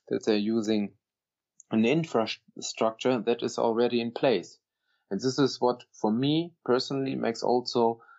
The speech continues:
the whole new startup trend into food, that there are founders, entrepreneurs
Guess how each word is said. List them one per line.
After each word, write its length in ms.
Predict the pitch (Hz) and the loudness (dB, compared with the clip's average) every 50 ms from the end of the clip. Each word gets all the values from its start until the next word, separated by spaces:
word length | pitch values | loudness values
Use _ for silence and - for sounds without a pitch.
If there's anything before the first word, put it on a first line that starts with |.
| _ _ _ _ _ | _ _ _ _ _
the 140 | 113 110 104 | 0 0 2
whole 380 | 107 117 120 127 131 135 131 | 4 4 4 6 6 4 4
new 460 | 131 110 113 113 113 117 117 123 123 120 - _ _ _ _ _ | 2 0 -2 0 2 2 2 2 0 -4 -12 _ _ _ _ _
startup 640 | - - - - 120 120 131 131 - 104 104 _ _ | -14 -10 0 2 2 2 2 2 -2 -4 -4 _ _
trend 380 | - - 113 110 117 120 117 | -4 -2 -2 -2 -2 -4 -4
into 320 | - - 110 104 - 113 101 | -6 -6 -6 -4 -4 -6 -8
food, 380 | - - 131 120 101 - - - _ _ _ _ | -2 0 2 2 2 0 -4 -12 _ _ _ _
that 220 | - 92 - - - - | -2 -2 -2 -4 -10 -2
there 240 | - 110 104 101 98 | 0 2 4 4 2
are 80 | 95 | 2
founders, 600 | - - - 135 143 156 160 160 156 151 147 - - | -2 0 0 2 2 2 2 0 -2 -2 -4 -8 -8
entrepreneurs 840 | 113 123 127 - 113 - - 110 107 110 113 123 131 143 - - | -8 -6 -2 -4 -4 -4 -2 -2 0 2 2 2 2 0 -2 -8